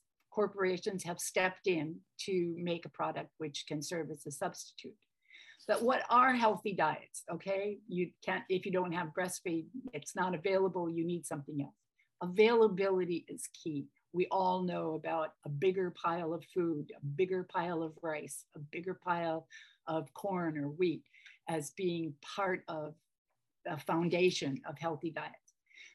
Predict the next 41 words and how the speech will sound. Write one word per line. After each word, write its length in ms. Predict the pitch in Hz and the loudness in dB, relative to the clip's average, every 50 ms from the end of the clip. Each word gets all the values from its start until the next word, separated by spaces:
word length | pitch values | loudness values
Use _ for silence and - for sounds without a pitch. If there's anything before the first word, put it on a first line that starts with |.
| _ - | _ -2
But 140 | 220 214 185 | 0 2 2
diets 420 | 254 262 277 302 320 311 - - | 2 4 6 4 4 4 0 -2
have 220 | - 269 262 - | -2 -2 -2 -4
to 80 | - 233 | -6 -6
also 320 | - - 226 226 - 233 | -4 -2 -2 -2 -4 -4
be 120 | 214 220 214 | -2 -2 -2
accessible, 680 | 196 - - - 202 196 196 - 175 175 156 147 143 - | -2 -2 -2 0 0 0 0 -4 -8 -10 -10 -10 -10 -10
especially 560 | - - - 196 196 190 - - 226 220 220 | -10 -4 -2 -2 -2 -2 -2 -2 0 0 2
in 100 | 220 214 | 2 2
an 160 | 214 214 208 | 2 2 0
age, 360 | - 190 180 170 170 170 - | 0 -2 -2 -2 -4 -6 -8
as 100 | 170 165 | -10 -10
I 80 | 175 165 | -10 -8
said 260 | 160 - 196 185 180 | -6 -6 -6 -4 -2
before, 500 | 185 170 165 - - 247 233 214 190 180 | -4 -4 -4 -4 -2 -2 0 0 0 0
where 240 | 180 185 190 175 175 | 0 0 0 0 0
people 440 | 175 - 240 226 214 226 208 190 185 - - - - - _ - | -2 -4 -6 -4 -2 0 -2 -2 -2 -6 -14 -20 -20 -20 _ 0
actually 480 | 208 214 240 220 - - 240 220 202 190 | 2 2 4 2 0 0 4 6 6 6
get, 400 | 170 151 143 214 220 220 - - - - _ - | 4 2 4 6 6 6 6 4 2 -6 _ 0
put 160 | 285 277 277 | 0 2 2
the 80 | - | 0
food 320 | 220 - - 254 240 233 220 | -6 -4 -2 0 2 4 4
on 160 | 196 190 185 | 2 2 0
the 80 | 180 175 | -2 -4
table 340 | - - 208 202 185 185 | 0 0 0 2 2 0
by 200 | 151 147 156 156 | 0 0 0 0
buying 580 | 151 143 139 165 165 165 170 175 175 165 156 143 - | 0 0 0 0 0 2 2 0 0 -2 -4 -4 -6
it 80 | - - | -8 -12
somewhere. 480 | - - - 147 147 147 147 143 143 - - _ _ - - - - _ _ | -10 -6 -4 -2 -2 0 -2 -2 -4 -6 -10 _ _ -20 -20 -20 -20 _ _
Even 320 | - 233 269 254 294 254 247 | 2 4 4 6 6 6 6
in 100 | 240 226 | 6 6
Nigeria, 720 | 220 214 208 185 180 202 190 180 180 185 185 175 165 - - | 6 4 4 2 2 2 2 4 4 4 2 2 0 -2 -2
even 280 | 220 220 240 247 233 220 | 0 0 2 2 2 0
fifty 380 | 214 - 226 214 - - - 220 | 0 -2 -6 -10 -8 -6 -4 0
years 340 | 202 190 180 180 175 175 | 0 2 2 0 0 -2
ago, 360 | - 165 165 160 156 160 - - | -4 -6 -6 -4 -4 -4 -6 -4
even 340 | - 226 240 247 247 247 226 | -2 0 2 2 2 2 0
in 120 | 226 214 208 | 0 0 -2
households 680 | 202 - 202 196 190 - - 180 170 170 170 - - _ _ - - - - _ _ _ - | -2 -2 -2 -2 -2 -2 -2 -2 -2 -2 -4 -6 -12 _ _ -20 -20 -20 -20 _ _ _ 2
that 200 | 190 180 - 196 | 2 4 4 4
were 420 | 185 185 170 165 165 165 147 - | 4 4 4 4 2 2 0 -4